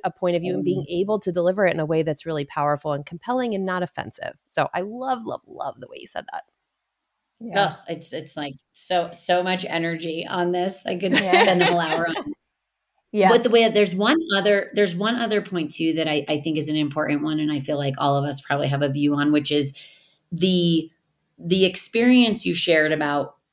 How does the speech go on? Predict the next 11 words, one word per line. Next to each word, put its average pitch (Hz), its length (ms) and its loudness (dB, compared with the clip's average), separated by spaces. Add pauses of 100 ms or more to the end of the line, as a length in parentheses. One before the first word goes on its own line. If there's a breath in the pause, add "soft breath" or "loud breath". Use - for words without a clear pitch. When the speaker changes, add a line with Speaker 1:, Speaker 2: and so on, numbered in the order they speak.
(420)
Speaker 2:
women 180 720 2
maybe 160 520 -2
overcorrecting 175 1600 2 (100)
and 160 260 0
coming 165 380 -2
across 147 640 -2
as 139 260 -4
this, 143 220 -6
like, 135 300 -6
almost 156 360 -4
masculine, 156 1200 -4